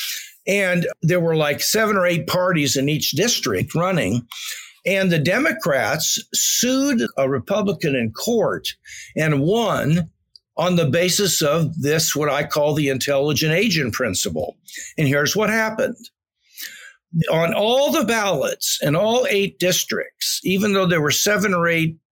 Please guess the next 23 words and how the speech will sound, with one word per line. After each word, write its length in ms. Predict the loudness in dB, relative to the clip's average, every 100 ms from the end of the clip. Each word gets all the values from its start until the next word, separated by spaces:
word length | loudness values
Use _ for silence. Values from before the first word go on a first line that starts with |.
| _ _ _ _ _ _ -4
parties, 440 | 0 2 2 0
Green 440 | -2 0 2 4 4
Party, 480 | 2 2 2 2 2
Libertarian, 680 | 2 0 0 0 2 0 -2 -12 -20 -12 -4
on 140 | 0
each 240 | 2 0
ballot, 400 | 0 2 2 0
the 100 | 0
Republican 760 | 0 0 0 0 0 0 -2 0
candidate 480 | 0 2 2 2 0
was 180 | 0
listed 460 | 0 0 0 -2 -2
first 520 | -2 0 0 -2 -4 -12 _ _ _ -4
in 120 | 0
all 280 | 2 2 2
eight 260 | 0 -2 0
districts 640 | 0 0 -2 -4 -2 -4 -2
out 180 | -2 0
of 120 | 0
seven 340 | 0 0 0 0
or 100 | 0
eight 140 | 0
options. 720 | 0 -2 -2 -2 -4 -6 -6